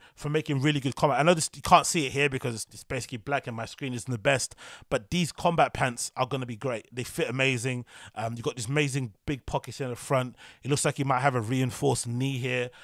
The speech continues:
but they just usually fit amazing and work really well with the shoes that they make. And if we continue on, the other thing that I thought would be really popular are these motorcycle boots that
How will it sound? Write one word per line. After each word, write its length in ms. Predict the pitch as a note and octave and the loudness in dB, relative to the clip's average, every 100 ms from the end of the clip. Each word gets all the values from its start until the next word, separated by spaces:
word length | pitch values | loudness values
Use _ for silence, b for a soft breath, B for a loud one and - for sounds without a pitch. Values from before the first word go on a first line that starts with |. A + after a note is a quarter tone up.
| B - | B -2
but 80 | |
they 80 | B2+ | 0
just 200 | B2 D3 | 0 -4
usually 280 | D3+ B2+ B2+ | -4 -2 -2
fit 300 | - E3 B2+ | -2 2 2
amazing 440 | A#2 B2+ C3 B2 | 4 4 4 2
and 140 | A#2 A2+ | -2 2
work 240 | C3 - | 2 2
really 160 | C3+ A#2 | -4 -2
well 200 | B2 B2 | 2 2
with 140 | A#2 | 0
the 60 | A2 | -6
shoes 260 | - D3 | -6 -6
that 120 | C3 B2+ | -6 -6
they 100 | B2+ | -4
make. 320 | C3+ C#3 - B B B | -4 -6 -10 B B B
And 300 | B2+ C3 C3 | 0 0 -2
if 120 | - | -6
we 80 | C3+ | -6
continue 460 | C#3 B2+ A#3 G#3+ F#3+ | -4 0 2 4 8
on, 320 | F#3+ D#3+ A3 b b b | 8 6 -2 b b b
the 80 | D#3+ | 4
other 180 | F3+ | 4
thing 180 | - F3 | 2 2
that 140 | D3+ B2 | 4 2
I 20 | |
thought 220 | - D3 | 0 -4
would 80 | B2+ | -4
be 100 | B2+ | -4
really 220 | D3 D#3+ | -4 -4
popular 500 | - F3 C3+ A#2+ C3 B B B | 0 -2 0 -4 -4 B B B
are 140 | C3 C3+ | 4 4
these 180 | C#3 | 2
motorcycle 640 | A#2 C3+ D#3+ C#3 - B2+ A#2 | 0 2 2 2 0 0 -2
boots 460 | G2+ G2+ - - - b b b _ - | -6 -8 -8 -14 -14 b b b _ -4
that 280 | A2 C3+ | 6 6